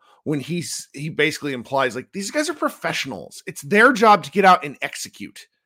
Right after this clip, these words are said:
I just think we would like to see, you know, a lot of us were, like, raised on firebrand coaches, and we wanna see that.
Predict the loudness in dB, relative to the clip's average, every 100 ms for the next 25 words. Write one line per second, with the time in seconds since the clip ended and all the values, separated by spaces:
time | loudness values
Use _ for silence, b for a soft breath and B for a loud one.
0 | _ _ _ _ _ _ _ _ _ _
1 | 2 4 4 -2 -2 -2 -4 -6 -8 -10
2 | -14 -10 -10 -8 -6 -2 2 4 4 2
3 | -4 -6 -6 -6 -8 -6 -6 -6 -10 -14
4 | -10 -8 -8 -10 -12 -8 -10 -10 -16 -20
5 | -20 _ _ _ _ _ -12 -8 -8 -6
6 | -6 -8 -8 -8 -8 -10